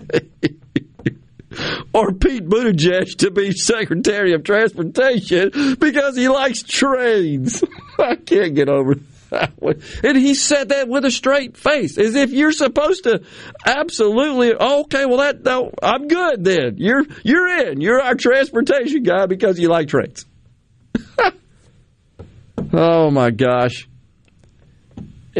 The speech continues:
He's right. But so that is true, folks, that there was a, a, just a boatload of <laughs> amendments offered to, uh, uh, to really sort of reclassify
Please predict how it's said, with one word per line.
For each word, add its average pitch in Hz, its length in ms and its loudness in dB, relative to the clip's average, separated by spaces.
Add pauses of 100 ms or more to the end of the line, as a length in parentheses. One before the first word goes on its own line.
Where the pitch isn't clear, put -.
(160)
He's 240 240 2
right. 262 320 0
But 208 280 2
so 254 200 0
that 247 160 0
is 247 160 0
true, 208 220 2
folks, 117 400 -6
that 151 320 0
there 156 260 0
was 151 320 0 (160)
a, 143 440 0 (100)
a, 151 140 2
just 214 200 -2
a 170 80 2
boatload 170 1040 0
of 135 140 0
<laughs> 151 200 0
amendments 190 540 0
offered 135 680 0 (720)
to, 151 380 4
uh, 135 340 2 (800)
uh, 117 420 0
to - 140 0
really 170 380 0
sort - 340 -2
of 123 100 2
reclassify 156 1200 -2